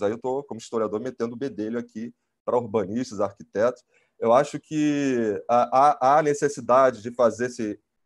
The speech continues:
cruzamento de diálogos pra que a gente possa, é, construir conceitos que deem conta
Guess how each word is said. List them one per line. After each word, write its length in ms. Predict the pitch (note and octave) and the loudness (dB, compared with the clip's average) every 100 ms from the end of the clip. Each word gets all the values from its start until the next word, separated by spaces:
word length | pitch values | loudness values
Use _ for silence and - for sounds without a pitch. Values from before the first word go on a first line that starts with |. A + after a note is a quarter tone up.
| _ _ | _ _
cruzamento 1120 | - D3 B2 A#2 A2 C3+ D#3+ C#3 - G2 F2 - | -4 -4 2 2 2 2 2 2 -4 -12 -12 -14
de 100 | G#2 | -20
diálogos 840 | F#2+ A2 B2 D3+ B2+ F#2+ F2+ - _ _ _ | -4 2 4 6 2 -2 -10 -18 _ _ _
pra 180 | B2 C#3 | -2 -2
que 380 | - D#3+ E3 E3 | -2 -4 -4 0
a 120 | B2 | -2
gente 260 | D3 D3+ - | -2 -10 -4
possa, 460 | C3 C3+ D3 C3 | 0 2 2 0
é, 100 | A#2 | 0
construir 680 | A#2 D#3+ E3 - B2+ B2 A2+ | -4 -4 -8 -8 -8 -4 -4
conceitos 960 | - A#2+ A#2 - D3 D#3+ D3 _ _ - | -4 -6 -6 -6 -4 -2 -4 _ _ -14
que 80 | D3 | -8
deem 220 | E3+ E3+ | -4 -6
conta 560 | - C3 D3+ D#3 F3+ | -2 0 0 0 -2